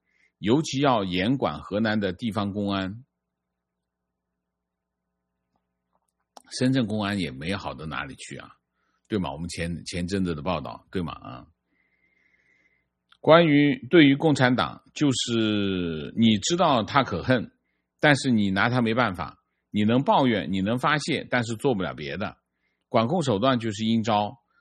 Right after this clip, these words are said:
看看香港现在死气沉沉的样子，上次汇丰打电话回访，客服多次提醒，别说太多，有录音啊。OK，观点，这一次近距离的观察，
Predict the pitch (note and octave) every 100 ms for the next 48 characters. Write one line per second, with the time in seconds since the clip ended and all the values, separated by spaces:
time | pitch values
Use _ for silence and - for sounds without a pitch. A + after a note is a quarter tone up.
0 | _ E3+ C#3+ C#3 D#3 D3+ A2 F#2+ D#2+ F2+
1 | - C3 B2 G#2 - F2+ C3 G#2+ G#2+ A2
2 | A2 A#2+ A#2 F#2 - - _ _ _ _
3 | _ - F3+ D3 - A#2+ - C#3 C3 B2+
4 | F2 G2 A#2+ C3+ G#2+ G2+ A2 A2+ F2 -
5 | _ _ _ _ - - E3+ C3+ G#2+ -
6 | A2+ A2 D3 C#3 C#3 G#2+ A2 G#2 D2+ -
7 | _ _ _ _ - G2+ A#2+ B2 B2+ B2+
8 | B2+ F#2+ G2+ G#2+ G#2 _ F#2+ F2+ E2 A2
9 | G#2+ G#2 A2 A2 B2+ _ - - - F2
10 | E2 C2+ _ _ _ _ _ _ _ _
11 | _ _ - D#3+ C3+ F#2+ E2+ F3+ D3 -
12 | B2 G#2+ F#3 D3+ B2+ B2 A#2 G2+ A#2+ A#2+
13 | A2+ E2+ C#2